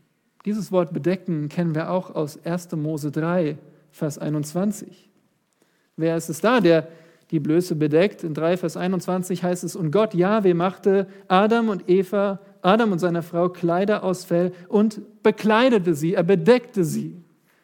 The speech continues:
Gott ist es, der die Blöße bedeckt, und Sem und Japhet handeln hier wie Gott. Nun, Vers vierundzwanzig, Noah erwachte.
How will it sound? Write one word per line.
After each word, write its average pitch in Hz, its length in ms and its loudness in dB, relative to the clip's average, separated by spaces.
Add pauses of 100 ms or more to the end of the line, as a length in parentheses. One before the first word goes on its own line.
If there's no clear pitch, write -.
(140)
Gott 254 280 4
ist 185 220 0
es, 156 140 -6
der 175 320 4 (340)
die 165 100 0
Blöße 180 380 4
bedeckt, 160 640 0 (200)
und 175 140 0
Sem 233 260 0
und 170 160 -2
Japhet 190 480 -4
handeln 185 280 -2
hier 165 320 -2 (240)
wie 160 280 0
Gott. 160 460 0 (4000)
Nun, 170 380 2
Vers 156 300 -4
vierundzwanzig, 160 760 -4
Noah 165 600 0
erwachte. 151 720 -4